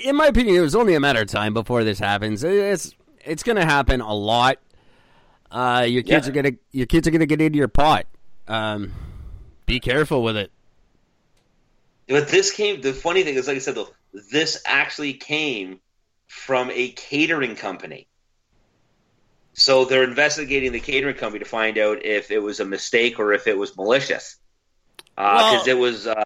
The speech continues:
Speaker 2: molasses laced is what it was, the molasses. So either they mixed it up, but then what's a catering company that supplies food for children? Why do they have T H C stuff sitting close by when you have the same food for children?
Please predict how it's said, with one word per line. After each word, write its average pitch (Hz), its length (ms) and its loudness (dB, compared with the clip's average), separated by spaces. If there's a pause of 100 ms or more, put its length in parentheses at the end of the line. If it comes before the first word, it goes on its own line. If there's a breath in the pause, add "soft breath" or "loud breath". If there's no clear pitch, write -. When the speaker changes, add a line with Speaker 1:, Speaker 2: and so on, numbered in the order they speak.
(360)
Speaker 2:
molasses 131 680 -2
laced 101 380 -8
is 98 140 -16
what 110 140 -6
it 98 120 -8
was, 98 320 -6
the 95 100 -12
molasses. 95 460 -4
So 104 180 -2
either 110 220 -2
they 98 160 0
mixed 135 300 -2
it 117 100 0
up, 113 280 -2 (280)
but - 120 -6
then 123 160 0
what's 143 200 -2
a 135 40 -4
catering 143 440 -2
company 107 680 -8 (580)
that 117 180 0
supplies 120 520 -2
food 127 240 -6
for 110 140 -12
children? 110 500 -6
Why 104 280 2
do 135 100 -2
they 120 220 0
have 107 320 -2
T 117 200 -6
H 101 180 -6
C 113 180 -10
stuff - 520 -8 (520)
sitting 120 600 -2
close 110 280 -4
by 107 240 2
when 101 160 0
you 101 60 -2
have 98 120 -2
the 101 60 -6
same 104 260 -4
food 98 240 -6
for 92 100 -10
children? 92 480 -4